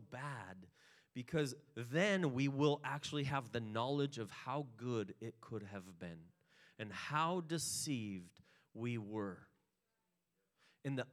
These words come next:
ugliness of our sin and rebellion will be fully understood and known. I think that is what hell is going to be. God isn't there. And we could have been with him. We could have had him.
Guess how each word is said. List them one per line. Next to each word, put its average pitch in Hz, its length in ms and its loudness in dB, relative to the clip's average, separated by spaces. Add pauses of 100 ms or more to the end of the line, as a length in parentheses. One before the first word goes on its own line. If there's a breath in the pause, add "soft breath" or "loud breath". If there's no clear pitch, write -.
ugliness 156 880 4
of 117 140 0
our 110 100 2
sin 147 400 0
and 135 220 0
rebellion 110 640 0
will 104 140 0
be 98 180 -6 (500)
fully 226 760 8
understood 143 720 2
and 107 220 -2
known. 90 300 -4 (920)
I 170 140 2
think 135 240 -6 (300)
that 170 300 6 (120)
is 120 220 -2
what 120 260 2 (200)
hell 127 400 2
is 104 180 -4
going 107 260 -2
to 98 60 -6
be. 92 260 -8 (560)
God 143 220 2
isn't 143 360 0
there. 123 340 -2 (800)
And 139 160 0
we 123 120 0
could 147 400 2
have 110 240 -4 (200)
been 120 260 -4
with 117 200 -4
him. 92 220 -8
We 95 100 -8
could 175 300 -6
have 127 300 -2
had 135 240 -4
him. 107 260 -12